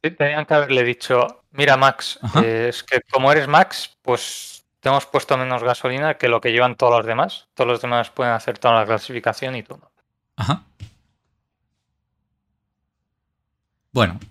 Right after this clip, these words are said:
Speaker 2: eh,
Speaker 1: Uf.
Speaker 2: mal, muy mala quali, eh, y peor carrera. Muy mala quali y mucho peor carrera, ya es decir, ¿eh?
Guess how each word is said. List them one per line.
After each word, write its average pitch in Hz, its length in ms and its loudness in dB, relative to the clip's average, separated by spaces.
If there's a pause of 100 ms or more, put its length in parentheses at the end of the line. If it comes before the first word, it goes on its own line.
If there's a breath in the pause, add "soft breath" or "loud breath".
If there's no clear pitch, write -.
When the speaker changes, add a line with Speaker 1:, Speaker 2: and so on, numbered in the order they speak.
(120)
Speaker 2:
eh, 107 600 4
Speaker 1:
Uf. 98 60 0
Speaker 2:
mal, 110 400 4
muy 139 300 6
mala 101 300 4
quali, 123 420 2 (640)
eh, 104 420 4
y - 140 2
peor 107 300 4
carrera. 104 380 2 (720)
Muy 127 240 4
mala 92 220 -2
quali 139 460 2
y 113 240 2
mucho 139 400 4
peor 127 260 2
carrera, 107 340 2
ya 92 140 2
es - 60 0
decir, 101 280 -2
¿eh? 104 160 -4